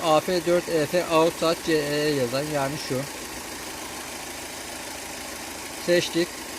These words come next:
ve direkt bağlana tıklıyoruz. Evet, şu an bağlandı. Gördüğünüz gibi motor çalışmakta diyor. Şimdi canlı değerlerimize bakalım. Oksijen sensörü değerlerimiz nasıl olmuş?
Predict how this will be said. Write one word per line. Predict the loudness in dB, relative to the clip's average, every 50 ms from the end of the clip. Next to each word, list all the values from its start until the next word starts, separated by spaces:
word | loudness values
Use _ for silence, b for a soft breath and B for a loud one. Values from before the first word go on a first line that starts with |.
| -8 -4
ve | -2 2
direkt | 6 6 6 6 6 8
bağlana | 8 10 10 10 10 8 6 6
tıklıyoruz. | 2 -2 -6 -4 0 -2 0 0 -2 -4 -6 -8 -10 -10 -10 -10 -10 -10 -10 -10 -8 -8 -8 -10 -10 -10 -10 -10 -10 -10 -10 -10 -12 -12 -12 -12 -12 -10 -10 -4 2
Evet, | 4 4 4 4
şu | 2 0 2 4
an | 4 4 4 4 4
bağlandı. | 4 6 6 6 4 2 0 0 0 0 2 2 2 0 -2 -8 -10 -10 -10 -10 -10 -4 0
Gördüğünüz | 2 2 2 2 2 0 -2 -2 -2
gibi | -4 -2 0 0 0 0 -2 -6
motor | -6 -4 -2 -2 -2 0 0
çalışmakta | -2 -2 -2 -2 -2 -2 -2 -2 -2 -4 -2 -2 -2
diyor. | -2 -2 -2 -4 -8 -10 -10 -10 -10 -10 -10 -8 -8 -10 -10 -10 -10 -10 -10 -10 -10 -10 -10 -10 -10 -10 -10 -10 -8 -8 -4
Şimdi | -2 0 0 0 4
canlı | 4 4 4 4 2 2 4
değerlerimize | 6 6 6 6 4 2 2 2 2 2
bakalım. | 2 2 4 2 2 4 2
Oksijen | 0 0 0 0 0
sensörü | 0 0 -2 -2 0 0 0 0 4
değerlerimiz | 4 4 4 4 4 0 0 0 -2 -4 -4
nasıl | -4 -4 -2 0
olmuş? | 0 0 0 -2 -4